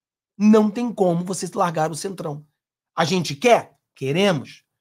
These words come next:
Queremos estar aquela direita pura? Queremos.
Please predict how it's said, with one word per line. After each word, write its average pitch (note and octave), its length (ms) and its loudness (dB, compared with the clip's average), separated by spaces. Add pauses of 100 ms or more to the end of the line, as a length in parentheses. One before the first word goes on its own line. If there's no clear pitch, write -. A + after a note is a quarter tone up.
(280)
Queremos G#3 420 6
estar - 500 0
aquela A3 280 -2
direita F3+ 400 -4
pura? B3 560 0
Queremos. G#3 720 2